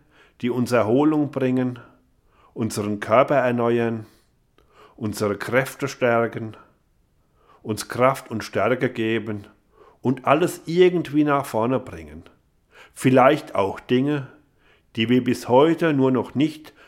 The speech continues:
für möglich gehalten haben. Die wahren Wunder geschehen immer im Verborgenen, ohne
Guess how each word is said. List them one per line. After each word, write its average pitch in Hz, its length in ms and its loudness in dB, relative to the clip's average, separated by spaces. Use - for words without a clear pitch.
für 156 220 4
möglich 160 500 4
gehalten 101 480 -4
haben. 80 460 -10
Die 120 180 2
wahren 147 540 4
Wunder 95 420 -6
geschehen 110 480 -2
immer 131 240 2
im 110 160 -2
Verborgenen, 80 800 -10
ohne 135 640 6